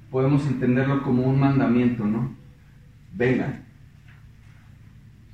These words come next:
Usualmente todos los días, hagan de cuenta que traemos una maleta aquí imaginaria, ¿no? Y la traemos ahí cargando.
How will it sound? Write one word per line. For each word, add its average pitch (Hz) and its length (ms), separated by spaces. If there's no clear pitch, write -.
Usualmente 208 760
todos 190 280
los 156 200
días, 165 440
hagan 160 280
de 147 120
cuenta 151 320
que - 80
traemos 143 380
una 151 140
maleta 127 360
aquí 135 220
imaginaria, 113 640
¿no? 117 160
Y 104 80
la 104 160
traemos 135 320
ahí 135 160
cargando. 127 440